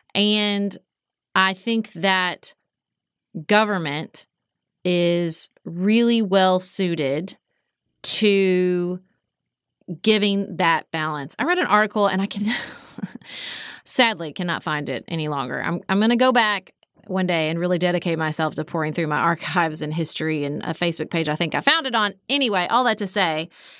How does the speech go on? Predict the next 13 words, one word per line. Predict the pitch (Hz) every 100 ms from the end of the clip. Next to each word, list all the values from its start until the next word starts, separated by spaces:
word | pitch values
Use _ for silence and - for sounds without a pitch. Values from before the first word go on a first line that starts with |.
| -
it | 254
was | 269 247
really | 254 311 302
good, | 226 233 233 202 190 185
and | 202
it | 202
talked | - 214 226 226
about | 190 180 170 170 - _ _ _ _ _ _ _ _ _ _ -
in | 240 269 269 269 - _ _ 190
the | 196
mid | 202 208 214 214 -
twentieth | 214 196 185 185
century, | 156 147 - 71 -